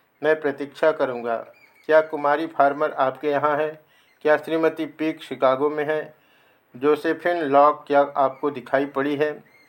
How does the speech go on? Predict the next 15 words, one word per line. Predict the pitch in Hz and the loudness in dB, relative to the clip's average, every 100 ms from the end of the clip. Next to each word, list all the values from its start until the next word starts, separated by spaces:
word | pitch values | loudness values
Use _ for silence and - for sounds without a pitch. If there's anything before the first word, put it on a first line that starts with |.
| _ | _
कुमारी | 135 143 143 147 135 | 0 2 2 0 -4
हेमलिन | 139 143 170 165 | -4 -4 -6 -4
ने | 139 110 - _ _ 143 | -6 -8 -14 _ _ -2
मेरे | 156 | 0
ऊपर | 160 147 135 | 0 -2 -2
बड़ी | 123 135 147 | -2 -4 -4
कृपा | 139 120 135 | -6 -2 -2
की | 131 117 117 | -2 -8 -10
है | 117 - _ _ _ | -12 -14 _ _ _
और | 147 147 | 0 0
भरसक | 127 139 139 160 156 | 0 -2 0 0 -2
मेरी | 131 139 131 | -2 -4 -4
सहायता | 120 120 120 120 139 | -4 -2 -2 0 -2
करती | 139 120 - 120 | -2 -6 -8 -12
हैं। | 110 127 | -12 -14